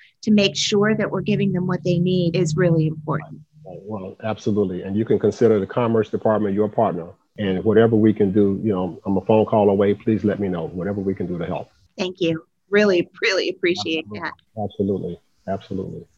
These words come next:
Speaker 1: So I always try to close the episodes with the same question, which is a little bit of a wild card. What is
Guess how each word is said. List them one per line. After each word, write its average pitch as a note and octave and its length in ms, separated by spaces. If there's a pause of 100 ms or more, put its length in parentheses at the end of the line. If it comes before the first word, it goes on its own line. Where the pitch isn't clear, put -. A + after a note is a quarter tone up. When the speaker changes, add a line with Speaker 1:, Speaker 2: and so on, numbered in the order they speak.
(120)
Speaker 1:
So C4 560
I B3+ 140
always D#4+ 260
try E4+ 240
to D#4 160
close B3+ 400
the C#4 160
episodes A3 680
with G3+ 160 (200)
the G#3 160
same G3+ 300
question, F#3 720
which F3+ 260
is F#3 300
a E3+ 80
little G#3+ 180
bit G#3+ 140
of G3+ 80
a G3 60
wild E3 480
card. C3 340 (140)
What D4+ 240 (200)
is A#3 680